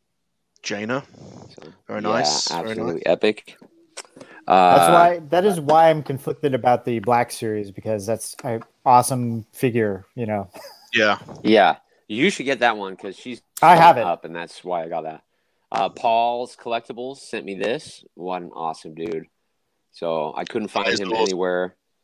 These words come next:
Speaker 2: Yeah, so really, really appreciate that. Uh, I got this from Amazon, my first Deadpool.
Speaker 1: <coughs>
Speaker 2: Uh,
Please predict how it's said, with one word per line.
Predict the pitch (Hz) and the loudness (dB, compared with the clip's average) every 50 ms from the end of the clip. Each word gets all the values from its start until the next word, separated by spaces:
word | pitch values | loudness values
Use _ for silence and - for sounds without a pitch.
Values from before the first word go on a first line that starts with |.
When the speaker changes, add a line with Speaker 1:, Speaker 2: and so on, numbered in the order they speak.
| _ _ _ _ _ | _ _ _ _ _
Speaker 2:
Yeah, | _ - 90 98 95 90 87 87 87 85 87 87 | _ -8 -6 -4 -2 -2 -2 -2 -2 -2 -2 -4
so | - - - 95 90 98 85 | -4 -6 -6 -6 -6 -6 -6
really, | 87 104 117 123 113 110 107 | -6 -4 0 2 2 2 2
really | 98 101 98 95 | 2 0 -2 -2
appreciate | 92 - 117 101 - 104 92 - | -4 -6 -8 -8 -6 -6 -6 -2
that. | - 98 95 92 92 - - - - _ _ _ - | 0 2 2 2 2 -2 -6 -16 -20 _ _ _ -8
Uh, | - 95 95 95 95 | -4 -4 -2 -2 -4
I | 98 98 | -6 -6
got | 113 113 101 | -6 -8 -8
this | - 123 117 117 - | -6 -10 -10 -10 -12
from | - 113 101 | -16 -14 -14
Amazon, | 98 104 107 110 110 104 120 110 107 107 107 107 | -12 -14 -12 -12 -12 -12 -12 -10 -10 -10 -10 -10
my | 101 90 | -12 -12
first | - - 123 120 110 - _ | -10 -8 -8 -8 -8 -8 _
Deadpool. | - 101 95 90 - - 101 92 90 92 104 _ _ _ _ _ _ _ - | -10 -10 -10 -10 -12 -14 -12 -10 -10 -10 -12 _ _ _ _ _ _ _ -10
Speaker 1:
<coughs> | - - - - - - - - - 135 151 135 | -8 -8 -8 -8 -12 -14 -18 -20 -18 -16 -16 -14
Speaker 2:
Uh, | - 82 82 78 73 71 64 - | -12 -10 -10 -8 -8 -10 -12 -14